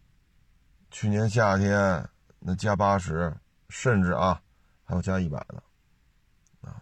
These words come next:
但是加一百的我不知道是哪儿加的，加八十是常态啊。那现在呢，加三十，那等于这车你要是去年夏天买的，开到现在啥也没干，就这加价，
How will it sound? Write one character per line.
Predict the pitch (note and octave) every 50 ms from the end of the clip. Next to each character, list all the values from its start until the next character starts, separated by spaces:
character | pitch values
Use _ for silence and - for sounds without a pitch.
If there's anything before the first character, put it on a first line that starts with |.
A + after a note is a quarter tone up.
| - _ -
但 | D#2 F#2+
是 | F#2+
加 | - G#2 G#2 G#2
一 | F#2
百 | E2+ D#2+
的 | F2 G2 F#2
我 | E2 D2+
不 | - F#2+
知 | G2+
道 | G2 F#2
是 | F2
哪 | E2+ C#2+
儿 | C2+ -
加 | - G2 G2 F#2+ F2+
的， | D2+ G#1+ G#1+ - -
加 | - - F#2+ F#2+
八 | G2 G#2 G#2+ G#2
十 | F2 E2+ F2+ G#2+ A#2
是 | G#2 G#2 F2+ E2 D#2 C#2+ - _ _
常 | - - C#2+ C#2+ E2+
态 | F2 G2 - - _ - -
啊。 | - - - - _ _ _ _ _ - _ _ _ _ _ _ _ _ _
那 | - G#2+
现 | G2+ B2 B2
在 | B2+ C3+ C3 B2 A#2
呢， | A2 G#2 G2
加 | F#2 A#2+ A#2 G#2+
三 | F2+ B2 A2 A2 G#2
十， | F2+ E2+ C2+ B1+ B1 - _ - - - _ _ _ _ _ _ _ _ _ _ _ _ _ _ _ _ _ _ _ _ _ _ _ _ _ _ _ _ _ _ _ _ _ _ _ _ _ - _ _ _ _ _ _ _ _ -
那 | - F#2
等 | F#2+ G#2 G#2+ A#2+
于 | B2+
这 | B2+ B2 A2+
车 | G#2+ B2 B2 B2 B2 A#2+ A2+
你 | G#2
要 | G2+ G#2 A2+ A#2+
是 | G2+
去 | - G#2+ G#2
年 | G2+ G#2 G#2+ A2+ G#2
夏 | G#2+ A#2 G#2 G2 F#2+
天 | G#2 G2 F#2+
买 | F#2 E2+ C#2 A#1+ C2
的， | D2 D2+
开 | - - G2+ F#2+
到 | G2 G2
现 | F#2 G2 F2+ F#2
在 | F#2+ F#2+ F2 - - - _ _ _ _ _ _ _ _ _ _ _ _ -
啥 | - - G2+ F#2+ G#2
也 | G2
没 | F#2 F#2 G2 G2
干， | G#2 G2 D#2 A#1+ - _ _ - - _ - -
就 | G2+ G2+
这 | G2 F#2+
加 | F2+ G#2 G2+ G#2 G#2
价， | G2+ G2+ F2+ D#2 -